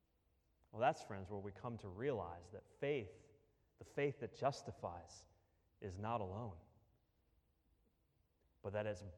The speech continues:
bolstered and buoyed by hard-won endurance.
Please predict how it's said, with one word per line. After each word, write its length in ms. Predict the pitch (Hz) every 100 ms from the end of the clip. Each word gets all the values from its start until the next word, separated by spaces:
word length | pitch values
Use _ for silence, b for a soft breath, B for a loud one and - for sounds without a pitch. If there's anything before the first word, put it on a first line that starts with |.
| -
bolstered 560 | 117 131 - - 90 85 - b b
and 100 | 107 92 85 -
buoyed 420 | 120 117 107 87 85 b b -
by 140 | 107 95 85 - -
hard-won 1400 | 117 117 113 113 107 - - - - 98 90 104 107 98 98 92 98 - - _ -
endurance. 800 | 101 85 82 92 82 - - -